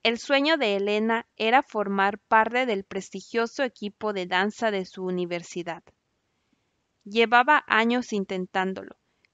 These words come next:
pero siempre se quedaba corta. Pero se negaba a rendirse.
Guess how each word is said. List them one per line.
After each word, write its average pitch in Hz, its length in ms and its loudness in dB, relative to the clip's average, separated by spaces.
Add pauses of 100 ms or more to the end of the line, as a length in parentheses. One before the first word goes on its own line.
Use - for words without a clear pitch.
pero 220 240 0
siempre 233 460 0
se 214 160 -6
quedaba 190 420 -2
corta. - 480 -12 (1160)
Pero 226 220 4
se 226 180 2
negaba 226 540 6
a 196 40 2
rendirse. 185 680 -4